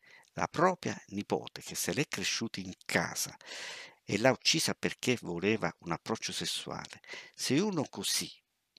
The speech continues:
ha violentato anche il cadavere della nipote, prima di buttarla nel pozzo, uno così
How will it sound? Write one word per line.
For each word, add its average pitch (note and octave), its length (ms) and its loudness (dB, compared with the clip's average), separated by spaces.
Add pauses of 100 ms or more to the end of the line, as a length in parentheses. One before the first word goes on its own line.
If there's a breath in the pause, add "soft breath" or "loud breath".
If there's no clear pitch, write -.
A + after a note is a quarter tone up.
(100)
ha - 100 4
violentato A2 800 0 (100)
anche E3+ 420 10
il D2 100 -6
cadavere D#2 520 0
della D2+ 220 -4
nipote, - 580 -8 (1300)
prima E2 260 -2
di C2+ 120 -12
buttarla - 640 0 (380)
nel - 240 -4
pozzo, - 540 -6 (1080)
uno F3 300 4
così - 680 4